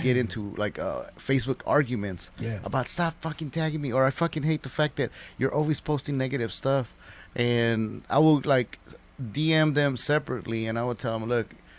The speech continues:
Speaker 1: you guys are just fighting not because it's Facebook, but because of you guys. All you gotta do is click unfollow,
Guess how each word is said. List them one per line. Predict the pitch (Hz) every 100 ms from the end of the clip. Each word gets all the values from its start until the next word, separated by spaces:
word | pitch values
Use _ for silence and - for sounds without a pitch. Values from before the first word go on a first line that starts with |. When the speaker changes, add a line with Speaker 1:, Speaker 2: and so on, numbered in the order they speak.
| -
Speaker 1:
you | 110 117
guys | 160 147
are |
just | 110 120
fighting | - 127 131 120
not | 123
because | 123 117 92
it's | 82
Facebook, | - 117 - 76 -
but | 104 -
because | - 82
of | 82
you | 113
guys. | 104 90 90 -
All | - 113 135
you | 143
gotta | 143 139
do | 113 139 120 113 - - - -
is | 107 104 - - - - -
click | - 120 131
unfollow, | - 160 156 113 113 117 123